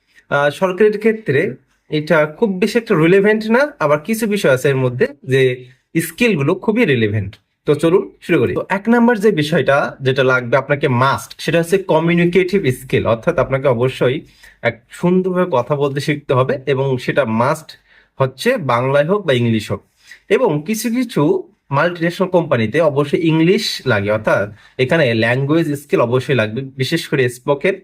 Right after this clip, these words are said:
ইংলিশে। So এক নম্বর বিষয়টা হচ্ছে কমিউনিকেটিভ যে স্কিল, বিশেষ করে হচ্ছে স্পিকিং লেভেল, সেটা মাস্ট হাই প্রোফাইল হওয়া লাগবে, কারণ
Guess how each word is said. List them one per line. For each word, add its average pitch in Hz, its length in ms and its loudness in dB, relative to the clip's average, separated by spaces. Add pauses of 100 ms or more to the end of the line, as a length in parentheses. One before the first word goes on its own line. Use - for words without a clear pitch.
(260)
ইংলিশে। 123 640 0 (260)
So - 140 -2
এক 143 200 0
নম্বর 214 200 -2
বিষয়টা 226 380 0
হচ্ছে 226 160 -2
কমিউনিকেটিভ 175 720 2 (280)
যে 135 200 0
স্কিল, 180 320 0 (120)
বিশেষ 131 320 -4
করে 139 240 0
হচ্ছে 135 240 -2
স্পিকিং 151 580 -2
লেভেল, 143 320 0 (400)
সেটা 139 240 0
মাস্ট 143 520 -2 (100)
হাই 131 360 0
প্রোফাইল 139 400 0
হওয়া 143 180 2
লাগবে, 127 300 -2
কারণ 135 280 0